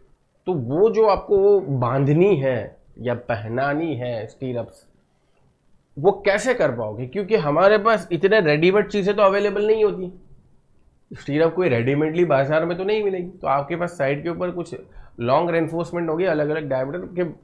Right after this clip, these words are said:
उसमें से आप क्या करोगे, उतनी लंबाई कट करोगे और फिर उसको अपनी रिक्वायरमेंट के हिसाब से मोड़ोगे कि मुझे वन थर्टी फ़ाइव डिग्री मोड़ना है यहाँ पर, ये वो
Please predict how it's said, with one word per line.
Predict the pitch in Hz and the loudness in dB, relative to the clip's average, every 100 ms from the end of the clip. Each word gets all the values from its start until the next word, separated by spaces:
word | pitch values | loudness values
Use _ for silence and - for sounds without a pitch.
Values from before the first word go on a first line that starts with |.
| _ | _
उसमें | 147 139 170 | -12 -6 -6
से | 170 | -4
आप | 180 180 | -4 -2
क्या | 180 | -2
करोगे, | 175 175 185 202 226 302 - _ _ - | -2 -2 -2 -2 -4 -6 -12 _ _ -6
उतनी | 151 190 214 | -4 0 0
लंबाई | 165 165 185 220 | 0 0 -2 -2
कट | 220 - 294 - | -4 0 0 0
करोगे | - 175 151 160 190 | 0 0 0 0 0
और | 226 202 190 | 0 0 -2
फिर | - - | 0 -2
उसको | 185 - - | -2 -4 2
अपनी | - 151 196 | 2 2 0
रिक्वायरमेंट | 143 - 135 131 135 135 135 | 0 2 2 4 2 -4 -4
के | |
हिसाब | 165 123 135 127 | -6 -4 -6 -8
से | - 170 | -8 -8
मोड़ोगे | 180 127 123 123 123 123 123 123 120 120 - _ _ _ _ _ _ | -6 -4 -4 -2 -2 -2 -4 -4 -6 -8 -12 _ _ _ _ _ _
कि | 135 127 | -2 2
मुझे | 123 123 151 | 2 2 2
वन | 190 135 123 | 4 4 2
थर्टी | 131 123 | 0 0
फ़ाइव | 127 127 | 0 0
डिग्री | 127 113 117 | 0 -2 -4
मोड़ना | 147 131 101 101 107 | -4 -4 -6 -8 -10
है | 104 104 104 104 113 _ _ _ _ _ _ _ _ 135 | -10 -10 -12 -12 -16 _ _ _ _ _ _ _ _ -10
यहाँ | 117 104 | -8 -8
पर, | 104 110 104 | -10 -14 -14
ये | - 98 | -14 -14
वो | - | -16